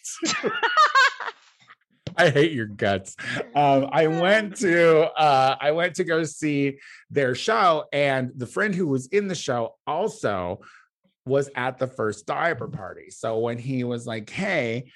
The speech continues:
Speaker 1: uh, come and see my show. Also, by the way, the diaper party is happening at the Bullet Bar again." And I was like, "What?"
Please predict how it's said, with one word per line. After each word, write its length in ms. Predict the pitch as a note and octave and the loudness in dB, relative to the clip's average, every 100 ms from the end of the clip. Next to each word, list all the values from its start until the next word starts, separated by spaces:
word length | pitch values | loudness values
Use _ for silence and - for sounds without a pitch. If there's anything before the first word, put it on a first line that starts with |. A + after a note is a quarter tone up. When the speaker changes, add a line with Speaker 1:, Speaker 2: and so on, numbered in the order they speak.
| _ _ _ - | _ _ _ -10
Speaker 1:
uh, 180 | A#2+ C3 | -6 -6
come 220 | B2+ F3+ | -4 -4
and 100 | F3+ | -4
see 120 | F3 | -4
my 140 | D3+ C#3 | -4 -2
show. 520 | - D#3+ D#3 C3 C3 | -2 0 2 2 0
Also, 480 | C#3 D3 D#3 D#3 C3 | -2 -4 -2 -2 -2
by 280 | B2+ B2 A#2+ | 0 0 0
the 120 | B2 | -2
way, 380 | B2 A2+ G#2 G#2+ | -4 -4 -2 -4
the 140 | G#2+ | -4
diaper 420 | G#2+ C3 D#3 D#3+ C3 | -4 0 0 0 -4
party 360 | A2 G2+ G#2 | -4 -4 -4
is 120 | B2+ | -8
happening 560 | B2+ G2 G#2 G#2 G#2 G#2 | -8 -8 -8 -10 -10 -10
at 180 | G2+ F#2+ - | -10 -10 -12
the 60 | |
Bullet 380 | G#2+ F3 F#3 C3 | -2 0 0 -2
Bar 260 | A#2 F#2+ F2+ | -4 -4 -6
again." 360 | G2 - E2 F2 | -8 -10 -12 -14
And 120 | A2 | -8
I 200 | A2+ G#2+ | -6 -4
was 240 | G#2 G#2+ A2 | -6 -6 -4
like, 300 | A#2+ A#2+ B2 | -2 -2 -2
"What?" 720 | A2 C#3+ A#3 G#4 C5+ G4 G#3+ | 0 4 6 6 6 2 -4